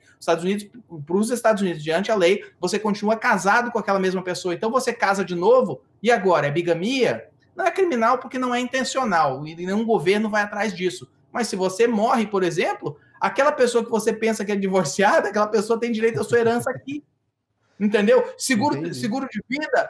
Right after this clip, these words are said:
Speaker 1: aquela pessoa que você pensa que é divorciado, aquela pessoa tem direito ao seu seguro de vida. E mais uma coisa, a hora que você for fazer documentos de migração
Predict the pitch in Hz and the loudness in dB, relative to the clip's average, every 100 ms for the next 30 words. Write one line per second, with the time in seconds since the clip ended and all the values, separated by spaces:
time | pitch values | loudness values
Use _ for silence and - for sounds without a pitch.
0 | - - 208 294 302 269 - 254 - 226 | -4 -4 2 2 2 0 0 -2 -2 -2
1 | 226 233 226 226 220 185 185 175 - 233 | 0 0 -2 -4 -6 -4 -6 -6 -2 2
2 | 294 208 196 220 226 226 254 254 277 269 | 2 0 -4 -4 -2 -2 -2 -2 -4 -2
3 | 208 202 - 185 185 170 151 135 123 90 | -2 -2 -8 -10 -6 -6 -6 -8 -10 -10
4 | - _ 247 180 135 175 254 262 233 214 | -20 _ -2 0 2 0 0 2 2 2
5 | - _ - 160 214 220 214 214 214 202 | -6 _ 0 0 0 -2 -4 -2 -4 -2
6 | 190 175 175 165 175 160 233 233 160 170 | -2 -2 -2 -4 -4 -4 -4 -6 -6 -6
7 | 160 143 127 - 190 269 233 | -2 -2 -2 -2 2 2 2